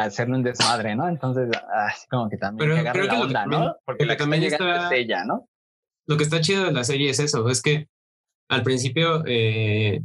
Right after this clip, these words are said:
Speaker 2: la escritora te plantea como personajes como muy sencillos, por así decirlo, sencillos porque los reconoces luego, luego. O sea, desde la primera temporada, ¿sabes? Este güey es el perdedor, este güey es el,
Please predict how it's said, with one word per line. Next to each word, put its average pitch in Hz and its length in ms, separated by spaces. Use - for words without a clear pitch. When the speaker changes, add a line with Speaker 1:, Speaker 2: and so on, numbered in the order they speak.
Speaker 2:
la 123 140
escritora 123 500
te 120 120
plantea 117 440
como 175 180
personajes 127 500
como 113 240
muy 127 340
sencillos, 143 680
por 110 100
así 113 180
decirlo, 147 300
sencillos 165 320
porque 117 220
los 107 120
reconoces 123 360
luego, 123 180
luego. 117 300
O - 80
sea, 120 100
desde 120 160
la 123 140
primera 151 240
temporada, 139 340
¿sabes? 123 260
Este 147 180
güey 143 120
es 123 80
el 117 100
perdedor, 117 460
este 156 200
güey 123 200
es 120 100
el, 104 280